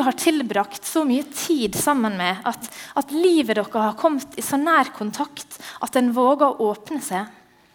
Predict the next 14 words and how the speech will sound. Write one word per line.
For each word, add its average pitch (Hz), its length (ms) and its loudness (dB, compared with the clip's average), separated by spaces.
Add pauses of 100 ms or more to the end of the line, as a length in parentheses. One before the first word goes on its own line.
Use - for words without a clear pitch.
(1300)
Et 226 160 -2
vennskap 269 720 4
som 233 240 0
tåler 240 520 -2
å 208 100 -4
høre 233 400 4 (420)
om 247 160 -2
de 226 60 6 (100)
vonde 233 400 2
tankene, 202 640 -2 (880)
om 240 80 -2
de 254 80 4
største - 720 -6
nederlagene. 185 680 0